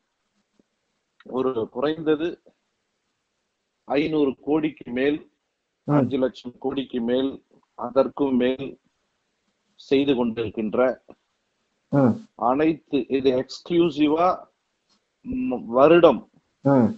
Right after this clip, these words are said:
Speaker 1: ஐந்நூறு கோடியிலிருந்து,
Speaker 2: ம்.
Speaker 1: ஐம்பதாயிரம் கோடியிலிருந்து, ஐந்து லட்சம் கோடியிலிருந்து, அதற்கும் மேல்.
Speaker 2: சரி சார்.
Speaker 1: இது தமிழ்நாடு, தமிழ்நாடு மட்டுமல்ல, இந்தியா மட்டுமல்ல,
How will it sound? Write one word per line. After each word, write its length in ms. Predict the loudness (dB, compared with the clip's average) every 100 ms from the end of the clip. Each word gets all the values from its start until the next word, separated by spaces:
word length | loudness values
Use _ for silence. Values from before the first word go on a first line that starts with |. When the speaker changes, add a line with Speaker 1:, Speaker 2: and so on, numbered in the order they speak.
| -10 _ _ -6
Speaker 1:
ஐந்நூறு 540 | 0 0 2 0 0
கோடியிலிருந்து, 920 | 0 0 0 0 -2 -2 -2 -2 -4 _ _ _ _
Speaker 2:
ம். 220 | 2 2 2 -4 _ _ -6
Speaker 1:
ஐம்பதாயிரம் 720 | -4 0 2 4 4 2 -4
கோடியிலிருந்து, 800 | -6 -4 -4 -4 -4 -6 -6 -8
ஐந்து 320 | -8 -8 -4 -4
லட்சம் 380 | -6 -8 -12
கோடியிலிருந்து, 840 | -6 -4 -4 -4 -4 -6 -6 -6 -8 _ _ _ _ _ _ _ _ -6
அதற்கும் 640 | -2 4 4 4 0 2
மேல். 440 | 2 4 4 2 -8 _ _ _ _ _
Speaker 2:
சரி 340 | -4 0 0 0
சார். 220 | -8 -12 _ _ _ _ _ -10
Speaker 1:
இது 240 | -2 0 2 0 -2 -4 -8 _ -6
தமிழ்நாடு, 640 | -2 0 2 4 2 0 _ -6
தமிழ்நாடு 580 | -4 -4 -2 -2 -2 -4
மட்டுமல்ல, 680 | -6 -6 -4 -2 -2 -4 -6
இந்தியா 440 | -8 -6 0 2
மட்டுமல்ல, 720 | 2 -2 -4 -4 0 0 -2